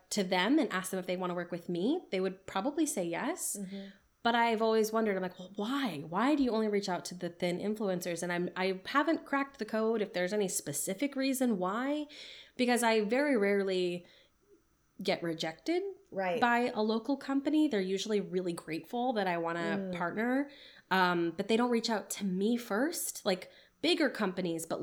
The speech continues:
Speaker 1: local companies won't. And I find that really interesting. And
Speaker 2: Mm.
Speaker 1: specifically, there was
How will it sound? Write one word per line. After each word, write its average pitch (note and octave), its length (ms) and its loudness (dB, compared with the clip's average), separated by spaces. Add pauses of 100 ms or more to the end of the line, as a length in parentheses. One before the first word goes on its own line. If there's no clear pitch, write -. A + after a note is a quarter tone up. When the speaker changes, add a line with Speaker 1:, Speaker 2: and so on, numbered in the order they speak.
Speaker 1:
local D4+ 380 2
companies D3 720 -6
won't. - 520 -8 (840)
And G#3 180 2
I G#3+ 80 4
find A3+ 260 2
that A3+ 100 0
really G3 200 2
interesting. F3 640 -2
And E3+ 160 -4
Speaker 2:
Mm. - 40 -4
Speaker 1:
specifically, F#3+ 1200 0 (240)
there G3 180 4
was G3 260 2